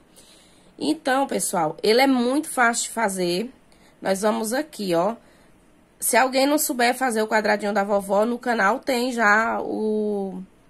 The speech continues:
o vídeo dele, tá? Só que sendo como flor,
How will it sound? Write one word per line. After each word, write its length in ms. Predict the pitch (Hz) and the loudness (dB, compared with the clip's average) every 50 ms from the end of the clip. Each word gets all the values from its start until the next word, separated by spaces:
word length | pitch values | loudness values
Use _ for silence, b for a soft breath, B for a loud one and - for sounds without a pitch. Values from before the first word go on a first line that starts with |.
| _ _ - | _ _ -14
o 100 | - 214 | -12 -8
vídeo 380 | 202 220 247 262 262 262 285 254 | -6 -4 -2 -2 -2 -4 -4 -4
dele, 300 | 233 220 202 202 196 190 | -2 0 0 -2 -4 -6
tá? 320 | - - 214 240 285 302 B B B B B B B B B | -2 2 2 2 2 0 B B B B B B B B B
Só 340 | B - - - 240 254 262 | B -2 2 4 6 6 6
que 260 | 254 - 302 285 - - _ _ _ _ _ _ _ _ _ - | 4 0 -4 -6 -6 -8 _ _ _ _ _ _ _ _ _ -10
sendo 460 | - - - 277 262 269 285 302 302 | -6 -4 0 2 2 2 2 0 -2
como 260 | - 285 277 277 359 392 | -2 0 0 0 0 -2
flor, 480 | - - 320 262 220 202 175 185 175 | -2 -2 0 2 2 2 2 0 -6